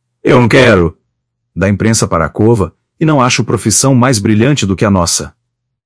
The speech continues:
Ele nunca tinha engrossado, e era um grande jornalista. Losky também não quis emprego. A sua pretensão era ser deputado. Os seus títulos insistiam em ser redator anônimo de um grande jornal. Nunca se fizera notar por coisa alguma,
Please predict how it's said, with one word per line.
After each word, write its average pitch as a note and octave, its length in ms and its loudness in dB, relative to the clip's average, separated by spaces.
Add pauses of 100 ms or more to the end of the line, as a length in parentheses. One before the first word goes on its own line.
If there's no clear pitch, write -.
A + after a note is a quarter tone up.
(160)
Ele D3 240 2
nunca C#3+ 260 0
tinha C3+ 240 -2
engrossado, B2 800 0
e G2+ 140 0
era B2+ 140 2
um A#2 100 2
grande A2+ 300 2
jornalista. G#2 800 0 (800)
Losky F3 300 0
também D3+ 280 0
não D3 160 2
quis C#3+ 220 -2
emprego. A#2+ 600 -2 (400)
A - 120 -4
sua C#3+ 180 0
pretensão D#3 580 0
era A2+ 200 2
ser C#3+ 200 0
deputado. E2+ 640 -4 (880)
Os E3 140 -2
seus E3+ 180 0
títulos E3 460 -2
insistiam C#3 400 0
em A#2+ 60 0
ser C3 220 0
redator B2 440 0
anônimo A2 480 0
de G2 100 0
um A2 80 2
grande B2 320 0
jornal. F#2+ 540 -2 (720)
Nunca F#3 280 0
se D3 160 -2
fizera G#2+ 400 0
notar F#2 360 -2
por F#2+ 180 -6
coisa A#2+ 300 0
alguma, G2+ 560 0